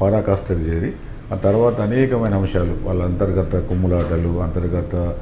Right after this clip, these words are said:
ఆ, విభేదాలు, పార్టీ నాయకుల మధ్య అనేకమైన సమస్యలు ఉన్-, ఉన్న క్రమంలోనే బండి సంజయ్ గారిని అధ్యక్షునిగా తప్పేయడంతోని బీజేపీ గ్రాఫ్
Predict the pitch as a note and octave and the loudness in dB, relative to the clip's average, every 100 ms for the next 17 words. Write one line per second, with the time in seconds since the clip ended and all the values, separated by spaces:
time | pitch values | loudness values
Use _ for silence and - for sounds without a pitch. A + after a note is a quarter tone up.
0 | - - - - F2 F2 F#2 F2+ G2 F2 | -10 -12 -10 -6 -2 2 4 6 6 6
1 | E2+ E2+ E2 F2 - - - F2+ F2+ F#2+ | 4 4 2 -2 -4 -8 -2 0 2 2
2 | F2+ F2+ E2+ F2+ E2+ E2+ D#2+ F2 E2+ - | 2 0 0 -2 -2 -2 -2 -2 -4 -6
3 | - - F2 F#2 F#2 F2+ E2+ E2+ F2 F#2 | -14 -8 0 2 2 2 0 0 0 0
4 | F2+ F#2 F2+ F2+ - - G2 G#2 - - | 0 0 0 -2 -6 -2 0 0 -2 -8
5 | - - E2+ F#2+ G#2+ G2+ G2 F#2+ F#2 F#2+ | -10 -10 -4 0 0 2 2 2 2 2
6 | G#2+ F#2 - - - - - F2+ G#2+ C3 | 2 0 -4 -8 -10 -12 -4 2 4 4
7 | A#2 A2 A2+ A2 G2 F2+ A2 - - - | 4 4 6 6 4 2 -2 -4 -8 -10
8 | - - - - - - F2+ A2+ - A#2+ | -10 -12 -12 -12 -10 -4 0 2 2 0
9 | G#2+ G#2+ F#2+ F#2 G#2 G2 F2 C#2+ E2 A2+ | 2 2 2 0 2 2 2 -2 -2 -4
10 | - - F#2+ A2+ A2+ A2 G#2 F2 F2 F2 | -4 -2 0 2 2 2 0 0 0 -2
11 | - A#2 | -2 -4